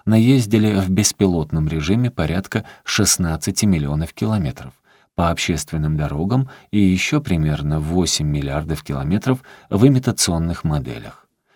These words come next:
Все поездки имели целью сбор данных, а полученная информация используется для обучения встроенного в Waymo искусственного интеллекта.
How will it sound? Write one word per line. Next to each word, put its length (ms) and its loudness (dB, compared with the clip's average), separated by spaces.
Все 240 4
поездки 640 0
имели 320 0
целью 480 0
сбор 500 -4
данных, 640 0
а 180 0
полученная 800 0
информация 800 -2
используется 800 4
для 300 0
обучения 720 0
встроенного 840 -4
в 220 -2
Waymo 340 2
искусственного 760 0
интеллекта. 800 -4